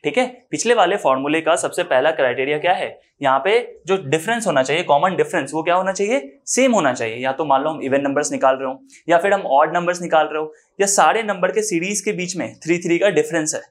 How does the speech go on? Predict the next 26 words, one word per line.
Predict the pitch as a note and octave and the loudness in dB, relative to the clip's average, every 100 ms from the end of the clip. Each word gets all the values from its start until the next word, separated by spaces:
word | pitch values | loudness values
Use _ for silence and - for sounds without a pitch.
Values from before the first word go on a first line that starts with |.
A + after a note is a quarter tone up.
| _ _ - | _ _ 0
पढ़ा | F3+ | 4
होगा | G3 G3 F#3+ | 4 2 -2
आप | F3+ | -2
लोगों | F#3+ F#3 F#3 | -4 -6 -6
ने, | G3+ | -8
कभी | A#3+ C#3 D3 | -6 -6 -6
ना | |
कभी | C#3+ D3+ E3+ C#3 | -4 -4 -2 -2
एपी | C3+ C#3+ | -2 0
के | |
बारे | C#3+ C#3 | 0 0
में | C#3+ | 0
पढ़ा | C#3 C3+ | 0 0
होगा, | C3 E3+ - C#3+ | -2 -6 -8 -6
ठीक | F3+ | -2
है, | C4+ | -2
अरिथमेटिक | B2+ B2+ B2+ D3 - | -4 -4 -6 -6 -4
प्रोग्रेशन। | A#2 A#2+ B2 C4+ - - _ - | -4 -4 -6 -8 -10 -20 _ -2
अरिथमेटिक | E3+ E3 G3 F#3 | -2 -2 -4 -2
प्रोग्रेशन | C#3+ C3 C3+ D#3 | 0 -2 -4 -6
में | D#3+ | -6
हमने | D3+ D#3 | -6 -4
क्या | C#3+ | -2
नोटिस | C#3+ D3 D#3 | -2 -8 -10
किया | - D#3 | -6 -2
था | G3 | -2